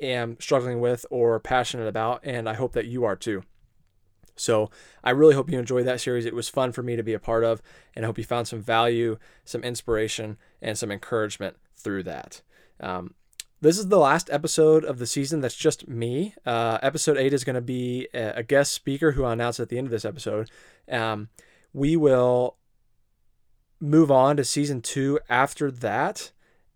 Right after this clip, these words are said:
and I'll let you know when that's coming. I'm not entirely sure yet. I'm working on it. I can't wait for it to start, but I, I like the season aspect of the podcast, and I hope you do too, and it builds some excitement up for season two. So, uh, this episode,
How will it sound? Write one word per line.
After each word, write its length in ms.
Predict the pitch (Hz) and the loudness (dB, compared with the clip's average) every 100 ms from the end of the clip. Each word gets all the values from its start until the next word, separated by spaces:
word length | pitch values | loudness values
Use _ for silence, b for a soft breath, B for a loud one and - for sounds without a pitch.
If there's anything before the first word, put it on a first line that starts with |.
| - | -8
and 760 | 135 127 127 127 123 123 117 - _ _ _ - | -4 -4 -2 -4 -2 -4 -6 -12 _ _ _ -2
I'll 140 | 131 | 0
let 160 | 151 156 | 2 0
you 80 | |
know 160 | 135 143 | 0 0
when 120 | 151 | 0
that's 200 | 139 131 | -2 -6
coming. 480 | - 147 147 104 98 b b b b | -4 -2 -2 -4 -10 b b b b
I'm 140 | - 127 | -4 -2
not 140 | 127 | -2
entirely 340 | 117 139 139 | 0 0 0
sure 200 | 131 143 | 0 2
yet. 200 | 139 151 | 4 2
I'm 140 | 131 123 | 0 -2
working 380 | 139 143 139 135 | -2 -2 -6 -6
on 240 | 120 120 | -4 -2
it. 200 | 156 - | -2 -4
I 100 | 117 | -10
can't 280 | - 147 123 | -8 -6 -2
wait 220 | 117 127 | -2 -2
for 140 | - | -2
it 80 | 123 | -4
to 80 | 117 | -4
start, 460 | - - 120 135 - b b b | -8 -2 0 0 -2 b b b
but 120 | 127 | 0
I, 40 | 135 | 0
I 160 | - | 2
like 240 | 147 151 156 | 2 2 2
the 100 | 143 | -2
season 340 | - 147 135 | -2 -4 -4
aspect 420 | 117 127 - 120 | -4 -6 -6 -8
of 60 | 110 | -8
the 80 | - | -12
podcast, 600 | - 113 - 101 98 - | -8 -8 -6 -8 -8 -10
and 80 | 107 | -10
I 60 | |
hope 220 | 110 117 | -8 -8
you 80 | 117 | -8
do 100 | 110 | -10
too, 320 | 107 - 117 | -8 -6 -4
and 140 | 113 107 | -4 -8
it 160 | 107 - 123 | -14 -16 -6
builds 220 | 120 113 | -4 -4
some 120 | 113 | -8
excitement 380 | 110 113 110 110 | -8 -6 -6 -6
up 120 | 101 | -8
for 80 | 107 | -10
season 260 | 117 110 | -10 -10
two. 300 | 104 110 98 - | -10 -8 -8 -12
So, 320 | - - 101 98 _ b b b b b | -14 -10 -8 -10 _ b b b b b
uh, 180 | 131 123 b b b | -4 -4 b b b
this 180 | 156 - | 2 4
episode, 460 | - 185 - 175 180 | 2 0 4 4 4